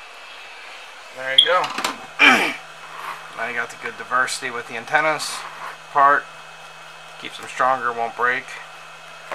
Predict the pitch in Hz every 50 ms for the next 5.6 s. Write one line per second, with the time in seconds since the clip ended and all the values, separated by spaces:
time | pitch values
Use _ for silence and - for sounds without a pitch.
0 | - - - - - - - - - - - - - - - - - - - -
1 | - - - - - 110 123 127 127 123 127 131 135 135 131 123 123 - - -
2 | 127 123 127 127 - - - - - 139 120 113 107 - - - - - - -
3 | 120 127 127 123 123 123 117 - - 131 - - 127 131 131 131 147 170 175 -
4 | - - 160 147 143 143 139 - 139 135 131 135 139 139 135 131 135 131 127 127
5 | 127 123 117 120 117 - - - 135 117 113 117